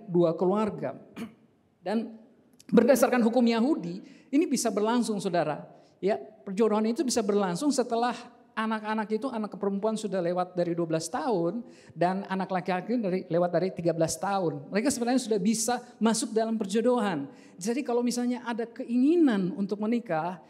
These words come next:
sebenarnya itu sudah bisa dibicarakan.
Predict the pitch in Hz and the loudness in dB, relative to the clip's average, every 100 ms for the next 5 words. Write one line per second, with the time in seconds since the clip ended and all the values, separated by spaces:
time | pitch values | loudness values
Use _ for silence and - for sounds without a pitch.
0 | - - - 262 277 294 277 269 247 349 | -20 -8 -4 0 2 2 -2 -2 -4 -4
1 | - 269 220 240 311 285 226 233 247 277 | -4 -4 -2 -2 -2 -2 -2 -2 -2 -2
2 | 277 147 | -4 -8